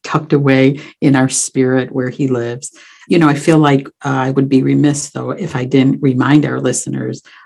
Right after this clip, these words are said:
of a scripture in Romans chapter six, verse twenty-three, that says, "For the wages of sin is death, but the gift of God is eternal life in Christ Jesus our Lord." So we can see again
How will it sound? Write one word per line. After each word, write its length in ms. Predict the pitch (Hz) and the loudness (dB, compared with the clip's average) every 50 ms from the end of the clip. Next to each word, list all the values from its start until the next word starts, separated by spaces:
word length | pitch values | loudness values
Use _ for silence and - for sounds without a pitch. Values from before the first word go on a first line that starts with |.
| _ | _
of 200 | - 127 123 120 | -6 -6 -4 -4
a 60 | 127 | -6
scripture 540 | 113 - - - 147 139 139 - - 143 135 | -6 -8 -2 -2 -2 -2 -2 -2 0 2 4
in 120 | 135 127 127 | 4 4 2
Romans 440 | 127 131 131 131 139 135 135 135 | 2 2 4 4 4 4 2 0
chapter 380 | - - - 131 127 - - 123 | -2 -4 -6 -6 -6 -4 -6 -6
six, 380 | 117 - - - - 139 - - | -6 -4 -2 -4 -2 -2 -4 -2
verse 280 | - 131 - - - - | 0 0 0 0 -4 -10
twenty-three, 600 | - - 127 131 135 131 127 - - 131 131 131 | -8 -2 0 2 2 2 0 -4 -6 -4 -4 -2
that 200 | 127 127 127 - | -4 -6 -8 -8
says, 300 | - 123 127 131 131 - - - - - _ | -8 -6 -6 -6 -8 -10 -14 -20 -20 -20 _
"For 80 | - 151 | -2 2
the 100 | 143 139 | 2 4
wages 520 | 139 143 147 160 165 160 156 156 143 143 | 4 6 6 6 4 4 2 0 2 2
of 120 | 143 135 - | 0 0 0
sin 300 | - - - 147 139 139 | -2 -2 0 2 2 2
is 180 | 135 135 - | 2 0 -4
death, 360 | - - 135 131 135 139 - _ _ _ _ _ _ | -8 -6 -6 -4 -6 -6 -10 _ _ _ _ _ _
but 120 | - 143 143 | -8 -2 -2
the 100 | 131 131 | -2 -2
gift 560 | 139 139 139 - 170 170 165 - - - - | -2 -6 0 2 2 2 2 -4 -6 -4 -4
of 160 | 131 135 139 | -2 -2 -4
God 500 | 139 - 117 117 117 120 - 135 139 139 - _ - | -4 -2 -2 0 0 -2 -4 -4 -8 -12 -14 _ -4
is 200 | 147 131 135 147 | -4 -2 0 -2
eternal 540 | 135 135 - - - 143 139 135 135 131 | -2 -2 -4 -6 -4 0 0 2 0 0
life 440 | 127 123 120 120 120 123 - - - _ _ _ | -4 -6 -6 -8 -8 -10 -12 -14 -20 _ _ _
in 200 | - 143 135 123 | 0 0 0 0
Christ 420 | - - - 113 131 135 - - | -2 -6 -6 -6 -6 -6 -8 -6
Jesus 420 | - 120 123 131 131 131 - - | -6 -6 -4 -4 -6 -8 -6 -8
our 140 | 120 120 120 | -8 -8 -8
Lord." 420 | - - - 143 139 139 143 139 - - - - - - _ | -8 -6 -6 -4 -4 -4 -6 -8 -10 -16 -20 -20 -20 -20 _
So 180 | - - - 151 | -16 -2 2 2
we 140 | 147 156 151 | 4 4 2
can 200 | 151 - 147 139 | 0 0 -2 -2
see 400 | 143 - - - 170 170 165 160 | -2 -4 -6 -2 0 2 2 2
again 680 | 147 139 135 147 147 147 147 147 143 139 139 143 - | 2 0 0 0 0 0 0 2 2 0 0 0 -4